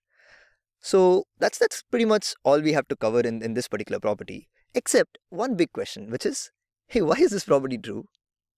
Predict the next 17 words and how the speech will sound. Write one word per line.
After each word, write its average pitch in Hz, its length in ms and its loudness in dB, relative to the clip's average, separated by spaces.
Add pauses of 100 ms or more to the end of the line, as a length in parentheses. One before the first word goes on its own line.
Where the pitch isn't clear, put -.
(300)
Why? 151 360 2
Why 127 240 4
does 151 140 4
this 147 140 -2
work? - 360 -6 (760)
Um, 104 380 0 (140)
can 120 160 2
we 131 80 2
have, 117 240 2
oh 98 120 -4
no, 101 200 -8 (160)
that 104 80 -8
was 107 100 -4
a 104 80 -4
big 104 340 -10
ink 117 180 -8
smudge. - 400 -10